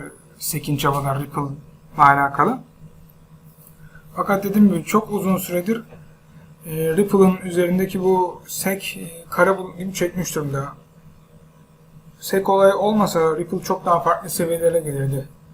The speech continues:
diye düşünüyorum ben. Çok daha yukarı seviyelere gelirdi. Fakat, e, işte sec bir türlü pes etmiyor. E, sürekli bastırıyor, yükleniyor.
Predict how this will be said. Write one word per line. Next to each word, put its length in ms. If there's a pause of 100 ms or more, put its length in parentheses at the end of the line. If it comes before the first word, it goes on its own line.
(420)
diye 200
düşünüyorum 460
ben. 120
Çok 260
daha 120
yukarı 240
seviyelere 440
gelirdi. 400 (1600)
Fakat, 280
e, 320
işte 300 (640)
sec 420
bir 100
türlü 200
pes 220
etmiyor. 600
E, 520
sürekli 420
bastırıyor, 720
yükleniyor. 720